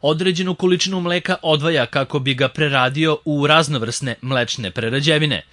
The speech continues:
sir, jogurt, kiselo mleko, pavlaka, maslac i tako dalje.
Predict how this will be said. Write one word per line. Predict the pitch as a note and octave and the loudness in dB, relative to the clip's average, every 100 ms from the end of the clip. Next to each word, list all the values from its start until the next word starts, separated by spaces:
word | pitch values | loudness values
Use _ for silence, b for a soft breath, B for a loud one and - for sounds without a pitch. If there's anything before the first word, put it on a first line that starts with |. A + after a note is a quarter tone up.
| b | b
sir, | - - F#3+ A2 - | -8 0 2 2 -2
jogurt, | D#3 C3 C3 D3 F#3+ - - | -2 0 2 2 -2 -4 -8
kiselo | G#3+ - D#3+ G#2 | -4 -2 -2 -2
mleko, | A2 E3+ - D#3+ | -4 -4 -2 -4
pavlaka, | - F3 F#3 F3+ - D3 | -2 -2 0 -2 -4 -6
maslac | F#2+ A#2 D#3 - E3+ D3 - | -4 -2 -2 -2 -4 -4 -6
i | D#3+ | -4
tako | - F#2+ - A#2+ | -2 -4 -2 0
dalje. | C3 G2 | 2 0